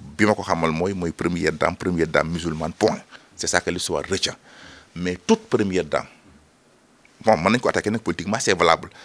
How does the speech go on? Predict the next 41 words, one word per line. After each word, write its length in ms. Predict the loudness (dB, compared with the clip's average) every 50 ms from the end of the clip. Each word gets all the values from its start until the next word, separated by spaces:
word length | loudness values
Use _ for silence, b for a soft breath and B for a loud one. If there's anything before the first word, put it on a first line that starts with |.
| B B -8
parce 160 | -6 -6 -4
que 80 | -4 -2
ni 160 | 0 0 -2
mu 80 | -2 -2
jaxasoog 360 | -4 -6 -6 -2 -4 -4 -4 -4 _ _ _ _ _ _ _ _ _
borom 220 | -10 -8 -6 -6 -6 -6
këram, 220 | -6 -6 -6 -6 -6
njiitu 280 | -6 -8 -8 -8 -6 -4
réew 100 | -2 -2
mi 140 | -2 -2 -6
nga 40 | -6 -8
xam 160 | -10 -10 -8
ne 60 | -8 -8
moom 220 | -8 -8 -6 -4 -4
dafa 160 | -2 -2 -2
jaxasoog 380 | -4 -4 -6 -4 -4 -4 -4 -4
moom, 160 | -4 -6 -6 -8 _ -16 -16 -4 -2
attaque 380 | -4 -2 -2 -4 -6 -6 _ -8 -4
la, 280 | -2 -2 -2 -4 -8 -12 _ -20 -16 -4
la 120 | -4 -4 -2
politiquement, 380 | -2 -4 -6 -4 -4 -4 -4 -2
c'est 100 | 0 2
valable, 240 | 4 4 4 4 2 -4 -2
comme 160 | -6 -6 -6
man 140 | -4 -6 -6
ni 60 | -6
ma 60 | -6 -4
koy 120 | -4 -4
defee, 200 | -4 -4 -6 -6
ni 60 | -8
ko 80 | -8 -6
keneen 240 | -6 -6 -6 -6 -6 -8
defee. 160 | -10 -10 -10 B B B B B B
Mais 100 | -6 -4
nag 120 | -4 -4 -4 -6
attaquer 240 | -6 0 0 0 2 2
ko 100 | -2 -2
de 120 | -2 -2
cette 220 | -4 -4 -6 -6
sorte, 420 | -2 -2 -2 -2 -2 -6 -14 -14 -14 -16
ci 140 | _ -12 -10